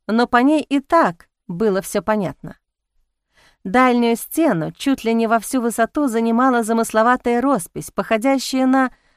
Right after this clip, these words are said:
головоломку. Иначе не назовёшь. Множество разбросанных элементов перекликались друг с другом, вырисовывая нечто маловразумительное. Рисунки, надписи, символы.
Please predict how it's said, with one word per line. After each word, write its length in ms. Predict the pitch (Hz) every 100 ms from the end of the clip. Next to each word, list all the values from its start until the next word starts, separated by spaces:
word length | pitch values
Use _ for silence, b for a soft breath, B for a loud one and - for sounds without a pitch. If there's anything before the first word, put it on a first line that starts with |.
| _ _
головоломку. 800 | 285 339 370 370 185 147 - - _ _ _ _ _ _ _
Иначе 520 | 254 254 247 349 -
не 140 | 294 294
назовёшь. 720 | 285 269 294 175 151 - - _ _ _ _ _ _ _ b b b
Множество 640 | 233 247 302 180 - 226
разбросанных 720 | 240 226 226 254 240 240 240
элементов 600 | 240 233 247 294 202 175 -
перекликались 760 | 208 226 214 - 240 226 220
друг 220 | 208 226
с 60 | 226
другом, 480 | 262 247 160 156 170 _ _ _
вырисовывая 720 | 190 214 208 240 226 208 214
нечто 420 | 214 233 - -
маловразумительное. 1080 | 220 226 226 233 226 254 220 - - 156 - _ _ _ b b b
Рисунки, 840 | - 320 330 226 202 175 - 175 - _ -
надписи, 840 | 190 185 202 - 175 - 175 165 - _ _
символы. 760 | - - 214 202 175 165 165